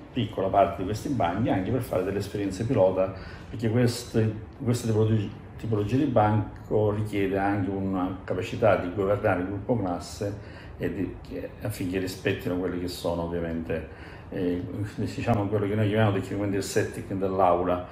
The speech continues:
quindi, eh, rispetto a quello che è naturalmente il banco fisso, che invece chiaramente non comporta problemi di questo genere, di movimento da parte de-, degli alunni.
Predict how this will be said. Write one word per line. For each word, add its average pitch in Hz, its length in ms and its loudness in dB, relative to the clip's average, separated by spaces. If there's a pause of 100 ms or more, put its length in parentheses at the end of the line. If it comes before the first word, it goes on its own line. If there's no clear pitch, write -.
(340)
quindi, 92 200 -2
eh, - 720 -8
rispetto 110 520 2
a 104 40 2
quello 98 300 0
che 98 240 -2
è 98 120 -4
naturalmente 98 540 -2
il 92 100 -2
banco 104 300 2
fisso, 98 520 -2
che 92 80 -4
invece 87 560 -4 (100)
chiaramente 85 440 -6
non 87 440 -4 (300)
comporta 92 560 0
problemi 87 380 -4
di 87 100 -4
questo 87 300 -6
genere, 87 320 -4
di 87 80 -4
movimento 87 840 -4 (540)
da 113 80 -4
parte 80 300 0
de-, 78 220 -4
degli 80 200 -6
alunni. 85 380 -6